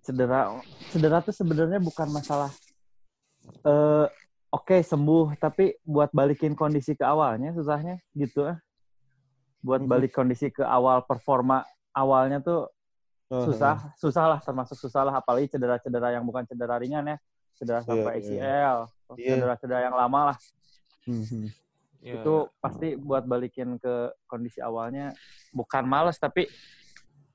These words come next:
Speaker 1: aduh, apalagi lah, capek gitu.
Speaker 3: Mhm.
Speaker 2: Hmm, ya.
Speaker 3: Apalagi,
Speaker 2: Berarti lu
Speaker 3: Dan,
Speaker 2: pas, iya.
Speaker 3: apalagi kalau misalnya lu pas cedera pertama ya, Dan, ya mungkin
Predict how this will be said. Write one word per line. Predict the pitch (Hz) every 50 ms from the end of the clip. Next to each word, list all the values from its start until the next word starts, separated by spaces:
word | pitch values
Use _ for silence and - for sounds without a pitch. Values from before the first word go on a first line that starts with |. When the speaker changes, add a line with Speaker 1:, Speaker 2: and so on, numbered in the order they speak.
| _ _
Speaker 1:
aduh, | - 160 175 170 156
apalagi | 156 - 131 131 - 131 127 123 113 113 123 143 170
lah, | 202 190 156 139 -
capek | - 127 123 - _ 139 151 185 170 160 143
gitu. | 120 127 123 123 _ _ _ _ _ _ _ _ _ 147 _ _ 143 _ _ _ _
Speaker 3:
Mhm. | _ 135 131 123 123
Speaker 2:
Hmm, | - 123 123 120 120 120 117 113 110 110 107 104 101 98 98 92 87 87 73
ya. | 87 85 82 -
Speaker 3:
Apalagi, | - - 170 170 120 - -
Speaker 2:
Berarti | 151
lu | 165
Speaker 3:
Dan, | 180 175 -
Speaker 2:
pas, | - - 127 - - - - - - _ _ _ _
iya. | - 110 113
Speaker 3:
apalagi | 113 110 160 175 202 240 -
kalau | 202 175 165
misalnya | 160 - 180 160 156 165
lu | 175 -
pas | 180 -
cedera | - 190 165 147 151 160
pertama | - - - - 214 247 233 196
ya, | 180 165 156
Dan, | 160 170 170
ya |
mungkin | 175 170 165 233 254 247